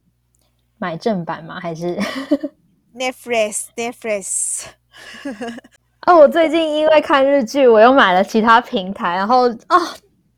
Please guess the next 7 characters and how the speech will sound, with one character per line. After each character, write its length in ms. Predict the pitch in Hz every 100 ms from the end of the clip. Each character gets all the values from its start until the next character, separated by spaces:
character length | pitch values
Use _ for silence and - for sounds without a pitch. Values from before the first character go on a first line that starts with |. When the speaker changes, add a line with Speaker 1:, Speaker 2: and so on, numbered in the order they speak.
| -
Speaker 1:
哎， 200 | 302 226 - _ -
很 360 | - 262 214
贵 380 | 214 349 302 214
耶， 180 | 190 180
真 240 | 208 208
的。 140 | 208 202
Speaker 2:
诶， 880 | - - _ _ _ _ _ -